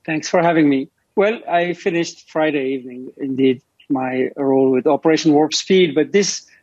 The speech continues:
this actually is a concept that has been in the making for many, many years, in that the concept of cen-, uh, asset centricity,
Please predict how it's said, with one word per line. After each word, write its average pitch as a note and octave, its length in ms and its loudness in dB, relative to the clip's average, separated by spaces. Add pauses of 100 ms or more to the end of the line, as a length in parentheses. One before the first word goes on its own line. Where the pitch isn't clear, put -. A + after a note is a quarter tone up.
this F3+ 180 0
actually E3 400 -2
is C#3 80 -4
a C#3+ 60 -6
concept D#3+ 460 -4
that C#3+ 140 -4
has D3 200 -4
been C#3+ 180 0
in C#3 100 -4
the C3+ 60 -4
making C#3 400 -4
for C3+ 600 -2 (360)
many, E3 260 4
many D3+ 280 4
years, D3+ 420 2
in C#3 140 -4
that C#3 280 -2 (400)
the - 80 -14 (100)
concept G3 760 -4
of C#3+ 300 -4
cen-, - 340 -10
uh, D3 180 0
asset F3 300 -2
centricity, D3+ 800 -6